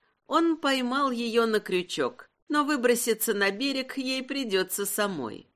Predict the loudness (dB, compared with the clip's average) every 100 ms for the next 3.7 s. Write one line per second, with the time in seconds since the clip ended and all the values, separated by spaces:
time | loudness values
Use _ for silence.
0 | _ _ _ _ 0 2 4 2 2 2
1 | 2 0 2 2 2 0 0 -2 -2 -2
2 | 0 0 -2 -4 -2 -2 -2 -4 0 0
3 | 0 2 2 2 0 0